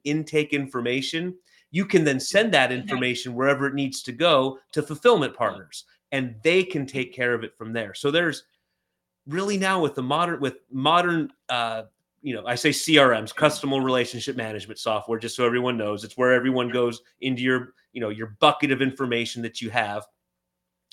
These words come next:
And now all those things can be automated, whether it's direct mail, whether it's your email. And most people only think about the,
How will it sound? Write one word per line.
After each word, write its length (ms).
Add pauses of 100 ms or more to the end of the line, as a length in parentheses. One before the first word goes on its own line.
(380)
And 140
now 180
all 260
those 260
things 200
can 140
be 120
automated, 540
whether 280
it's 140
direct 320
mail, 340
whether 240
it's 160
your 160
email. 540 (380)
And 160
most 240
people 300
only 180
think 320
about 380
the, 260